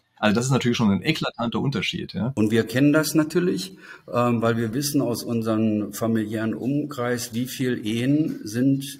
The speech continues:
Speaker 2: über covid und über die Art und Weise, wie über covid berichtet wurde und was Frau Merkel gemacht hat, ähm, wie viele Ehen sind darüber kaputt gegangen, wie viele Freundschaften sind darüber kaputt gegangen, ähm, wie viele Arbeitsverhältnisse sind beendet worden.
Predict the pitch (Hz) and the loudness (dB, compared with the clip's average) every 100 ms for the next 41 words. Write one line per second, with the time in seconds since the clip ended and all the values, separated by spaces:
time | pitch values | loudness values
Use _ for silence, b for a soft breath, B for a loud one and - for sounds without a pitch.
0 | _ 120 123 123 - 127 127 143 143 120 | _ -4 -2 -4 -4 -4 -2 -4 -4 -6
1 | 113 113 104 107 - 120 123 107 107 135 | -6 -4 -6 -4 -4 -2 0 0 0 0
2 | 120 117 98 104 120 120 113 107 - 113 | -2 -4 -4 -6 -6 -6 -6 -6 -6 -8
3 | 110 98 - 92 123 - 151 147 127 147 | -6 -6 -4 -4 -4 -4 -6 -6 -4 -4
4 | 147 139 110 107 101 98 - 98 92 101 | -2 -2 -4 -10 -12 -12 -10 -8 -6 -6
5 | 123 135 123 117 117 - 120 - B B | -6 -6 -4 -4 -4 -6 -6 -6 B B
6 | B B B B B - 104 107 107 104 | B B B B B -6 -2 0 -2 -4
7 | 117 131 120 113 110 127 131 135 131 123 | -6 -4 -6 -2 2 2 2 0 -2 -2
8 | 117 117 113 123 120 113 107 110 107 101 | -4 -4 -8 -10 -6 -4 -2 -2 -4 -6
9 | 101 - 120 143 131 123 123 120 113 110 | -8 -6 -2 -2 -2 -4 -4 -4 -6 -6
10 | 104 110 110 98 117 - 107 101 101 104 | -6 -6 -8 -12 -14 -14 -10 -4 -2 0
11 | 104 B B B - 95 98 95 92 92 | -2 B B B -8 -4 -2 -4 -6 -6
12 | 113 - 107 - 131 156 120 - 90 80 | -6 -6 -6 -4 -2 0 -2 -4 -6 -6
13 | 76 87 - 85 95 87 85 110 117 120 | -6 -8 -12 -8 -8 -8 -6 -4 -4 -6
14 | 107 113 117 135 135 | -10 -8 -6 -6 -6